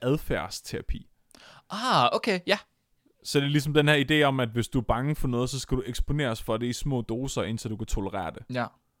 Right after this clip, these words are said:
Speaker 1: Sådan, så du lærer, at det, den frygt, du har, ikke er rationel.
Speaker 2: Mhm.
Speaker 1: Så i Alberts tilfælde vil det være at udsætte ham for noget, der minder om pels over tid, og så langsomt rykke op, indtil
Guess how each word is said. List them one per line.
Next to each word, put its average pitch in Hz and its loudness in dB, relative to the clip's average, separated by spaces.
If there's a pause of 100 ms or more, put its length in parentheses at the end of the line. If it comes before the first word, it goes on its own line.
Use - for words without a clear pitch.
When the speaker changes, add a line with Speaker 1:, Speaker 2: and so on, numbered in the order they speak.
(380)
Speaker 1:
Sådan, 127 0
så 127 0
du 113 0
lærer, 117 2 (140)
at - -10
det, 123 0 (120)
den 131 0
frygt, - -4
du 110 -4
har, 107 -2
ikke 107 -4
er 95 -8
rationel. 95 -8 (120)
Speaker 2:
Mhm. 120 -8 (680)
Speaker 1:
Så - 0
i 127 2
Alberts 139 0
tilfælde 135 -2
vil 104 -4
det 98 -4
være 104 0 (280)
at 113 0
udsætte 139 0
ham 104 -2
for 95 -2 (720)
noget, 123 4
der 123 2
minder 131 2
om 135 0
pels - 0 (360)
over 123 2
tid, 165 0 (100)
og 113 -2
så 135 -2
langsomt 123 -2
rykke 117 -2
op, 139 -2 (100)
indtil 123 0